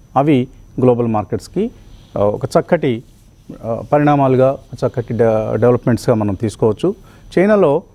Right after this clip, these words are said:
People's Bank of China point five percent reserve, uh, ratio, రిజర్వ్ రిక్వైర్‌మెంట్ రేషియోని తగ్గించారు. మనకి ఇక్కడ సి-, సిఆర్ఆర్ లాగా,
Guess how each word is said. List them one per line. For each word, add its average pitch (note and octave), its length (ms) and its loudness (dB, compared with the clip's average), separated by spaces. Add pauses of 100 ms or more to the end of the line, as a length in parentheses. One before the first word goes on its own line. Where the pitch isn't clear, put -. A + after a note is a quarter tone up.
(320)
People's G3 560 -2
Bank C#3 240 2
of C3 120 0 (560)
China A#2 200 2 (880)
point F3 280 0
five F3+ 380 0
percent G3 600 -4
reserve, E3 320 2 (1300)
uh, A2+ 340 0
ratio, B2 440 0 (260)
రిజర్వ్ E3+ 360 2 (140)
రిక్వైర్‌మెంట్ D3+ 580 0
రేషియోని B2+ 480 0
తగ్గించారు. B2+ 540 0 (640)
మనకి B2 160 4
ఇక్కడ A2+ 340 2 (140)
సి-, A#2+ 240 -2
సిఆర్ఆర్ A#2+ 460 2
లాగా, F#2 240 -4